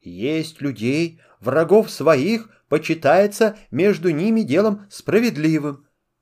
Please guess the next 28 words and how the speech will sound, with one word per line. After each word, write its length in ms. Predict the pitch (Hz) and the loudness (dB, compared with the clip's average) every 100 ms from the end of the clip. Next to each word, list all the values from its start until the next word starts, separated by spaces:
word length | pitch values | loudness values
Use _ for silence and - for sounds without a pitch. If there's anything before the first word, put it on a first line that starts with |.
| _ | _
и 120 | - 123 | -2 2
они 220 | 143 151 | 4 2
убеждены 720 | 147 135 113 131 143 208 208 _ | -2 -2 0 0 0 -2 -4 _
в 200 | 104 107 | -6 0
этом 340 | 151 196 185 | 2 0 -4
с 140 | 180 - | -6 -6
малолетства. 960 | 139 180 185 208 - - - 80 78 _ _ _ _ _ _ _ | -2 0 0 0 -2 -12 -18 -18 -18 _ _ _ _ _ _ _
У 140 | 107 | -8
них 180 | 123 143 | -4 -2
такой 300 | 147 147 185 | 0 2 4
обычай, 580 | 196 254 220 - 90 80 _ _ - | 4 2 -2 -4 -16 -20 _ _ -8
такие 580 | 202 - 214 277 240 _ | -8 -4 -4 -2 -4 _
законы. 800 | - 98 214 226 135 135 131 120 _ _ _ _ _ - | -10 0 2 2 -2 -2 -4 -10 _ _ _ _ _ -14
Могу 400 | 95 143 135 220 | -6 -4 0 2
ли 120 | 175 | 2
я 440 | 117 143 170 - - - | 4 4 4 0 -10 -6
принудить 580 | 139 165 196 185 - - | 0 2 2 2 -6 -6
их, 260 | 196 208 | -4 -4
чтобы 320 | - 180 175 185 | -4 0 4 4
они 400 | 151 175 214 214 _ - | 2 -2 -4 -6 _ -6
переменили 760 | 226 220 220 220 214 165 123 | -4 0 0 0 0 0 -2
свои 360 | 120 127 143 131 - - | -2 2 2 2 -6 -6
нравы 480 | 139 151 196 160 151 | 0 4 4 2 -2
и 160 | 131 | -2
обычаи 840 | 131 113 120 233 - 240 208 - _ | 0 0 0 -2 -4 -6 -6 -10 _
и 180 | 190 233 | -4 -4
свои 480 | 220 175 202 196 196 - - | -4 -2 -2 -2 -6 -8 -10
убеждения? 840 | 185 220 220 240 208 - 76 - | -6 -4 -4 -2 -4 -4 -16 -20